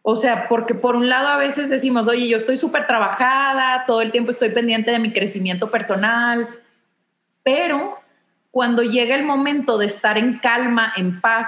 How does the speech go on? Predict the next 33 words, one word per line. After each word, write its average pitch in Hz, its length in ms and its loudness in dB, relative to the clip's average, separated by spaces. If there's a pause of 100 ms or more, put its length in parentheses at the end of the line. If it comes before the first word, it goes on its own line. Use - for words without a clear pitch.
(140)
y 202 140 0
en 180 100 -2
soledad, 202 760 0 (1200)
o, 202 760 0
o 208 100 2
sea, 202 380 0 (240)
por 214 120 2
ejemplo, 208 300 0
complementando 214 600 0
a 262 40 2
lo 294 140 -2
que 226 140 0
Nidia 214 320 2
preguntaba 196 420 0
de, 175 120 0
"Oye, 190 520 -2 (320)
¿se - 180 0
puede 240 560 0
estar 226 380 0
sin 214 240 0
un 208 160 0
tercero 233 720 0
huyendo 202 440 0
de 214 100 0
mí?". 214 240 -2
Pues 214 140 -2
yo 185 100 -6
pensaría 226 360 -2
que 240 100 -4
sí. 330 280 -4
¿Qué 226 100 0
pasa 254 280 -2
cuando 240 380 -2